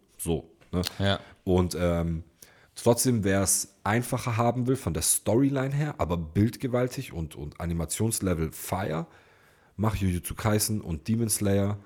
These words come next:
Speaker 1: Und, ähm, wer sagt, der will einfach ein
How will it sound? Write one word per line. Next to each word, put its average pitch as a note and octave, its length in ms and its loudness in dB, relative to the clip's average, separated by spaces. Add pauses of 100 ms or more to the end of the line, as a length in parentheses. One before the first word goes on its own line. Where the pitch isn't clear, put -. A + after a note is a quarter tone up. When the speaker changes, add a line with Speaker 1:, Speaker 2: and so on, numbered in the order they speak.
(680)
Speaker 1:
Und, F2 500 0
ähm, D2 440 -6 (200)
wer E2 180 -2
sagt, F#2 280 0
der D#2+ 120 0
will E2+ 160 -4
einfach F#2 460 -6
ein E2+ 300 -6